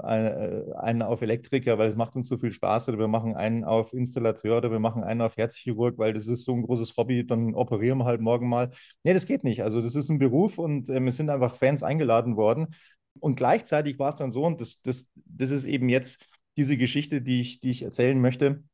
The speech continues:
ähm, dass ich mich in Zeiten von Corona, wo Radis Erben ja gegründet worden ist,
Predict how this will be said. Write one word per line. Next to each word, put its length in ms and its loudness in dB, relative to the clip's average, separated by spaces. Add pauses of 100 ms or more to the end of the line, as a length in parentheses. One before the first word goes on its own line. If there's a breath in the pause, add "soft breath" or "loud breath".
(800)
ähm, 480 4
dass 180 0
ich 220 -4
mich 440 0
in 240 4
Zeiten 300 2
von 160 2
Corona, 400 4
wo 60 0
Radis 340 -2
Erben 220 -2
ja 80 0
gegründet 500 -2
worden 220 2
ist, 260 -2